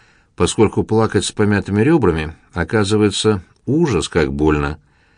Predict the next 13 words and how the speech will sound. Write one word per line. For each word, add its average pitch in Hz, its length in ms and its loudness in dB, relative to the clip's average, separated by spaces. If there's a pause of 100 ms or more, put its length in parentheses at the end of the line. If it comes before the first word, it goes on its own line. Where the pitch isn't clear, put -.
(520)
Линси 113 400 0
подала 90 320 2
мне 90 140 2
салфетку 90 580 0
высморкаться, 117 800 -2 (400)
я 131 260 0
прижал 95 440 2
её 90 100 4
к - 100 -12
носу, 131 480 -2 (380)
завопил 127 560 0
от 120 100 2
боли 127 400 2